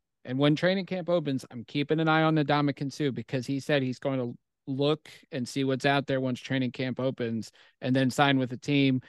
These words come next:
We know that your colleague Brad Stainbrook reported that they touched base before the draft. So we'll see what happens with him as well. But yeah, I definitely think,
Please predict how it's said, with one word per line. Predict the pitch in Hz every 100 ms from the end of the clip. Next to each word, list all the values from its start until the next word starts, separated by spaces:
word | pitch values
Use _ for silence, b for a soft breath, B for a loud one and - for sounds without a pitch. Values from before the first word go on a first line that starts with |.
| b _
We | 123 123
know | 131 135 131
that | 131 117 _ -
your | 127 123
colleague | 143 143 139 123
Brad | 131 123
Stainbrook | - 143 143 139 143
reported | 127 147 139 131
that | 127
they | 123 117
touched | 135 -
base | 135 127
before | - 123 127
the | 113
draft. | 135 147 147 - b b b -
So | 156
we'll | 147 214 214
see | -
what | 233 190
happens | 170 180 165 147
with | 147 139
him | 156 139
as | 123
well. | 135 123
But | 113 117 107 b b -
yeah, | 127 113
I | 131
definitely | 131 139 123 151 131
think, | 123 143 131 113